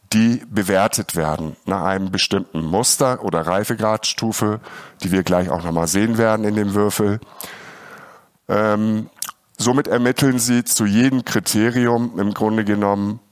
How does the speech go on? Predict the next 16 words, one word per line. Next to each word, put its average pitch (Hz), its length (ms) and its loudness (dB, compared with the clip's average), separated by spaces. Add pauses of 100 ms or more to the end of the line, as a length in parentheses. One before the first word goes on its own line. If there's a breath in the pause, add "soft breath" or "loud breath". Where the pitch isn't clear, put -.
(480)
einen 92 440 0
Wert, 98 360 2
einen 92 220 0
digitalen 92 560 -2
Reifegrad, 117 880 -2 (1000 loud breath)
indem 113 380 2
Sie 113 140 0
dann 110 360 0 (480)
diese, 113 480 2
diesen 107 340 -2
Durchschnitt 113 520 2
eben 107 200 2
in 104 60 0
der 98 100 2
Bewertung 98 720 0
abbilden 78 760 -6